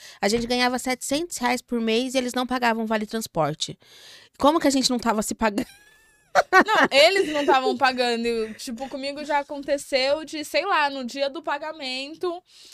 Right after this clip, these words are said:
Speaker 2: a dona da loja falar que não vai ter o pagamento porque não teve tantas vendas aquele mês. Eu falei, "Tá bom, ô vagabundo, então você tá vivendo, <laughs> você tá vivendo por mês? Tipo, você tem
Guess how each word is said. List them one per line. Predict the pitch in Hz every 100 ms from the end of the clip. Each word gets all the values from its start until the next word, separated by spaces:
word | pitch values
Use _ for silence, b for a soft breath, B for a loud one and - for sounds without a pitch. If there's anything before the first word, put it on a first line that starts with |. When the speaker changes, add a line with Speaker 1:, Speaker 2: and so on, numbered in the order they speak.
| -
Speaker 2:
a | 262
dona | 254 262 254
da | 262 269
loja | 254 240 262 269
falar | 285 269 240 214 214 240
que | 254 349 359 392 440
não | 480
vai | 466 403
ter | 320
o |
pagamento | 302 254 254 254 254 302 480 523
porque | 554 480 466
não | 403
teve | 349 294 294
tantas | 311 285 285 269
vendas | 254 247 269
aquele | 262 262 247
mês. | 254 285
Eu | -
falei, | 427 440
"Tá | 440 539 640
bom, | 523 359 285 254
ô | 240
vagabundo, | 277 254 226 240 220
então | 214 277
você | 330
tá | 320 311
vivendo, | 294 - 330 330
<laughs> | 330 302 277 226 - - -
você | - 330
tá | 339
vivendo | 359 359 330 330
por | 330 403
mês? | 285 277 359 554 -
Tipo, | 370 330
você | 285 302 370 339 427
tem | 440 320 254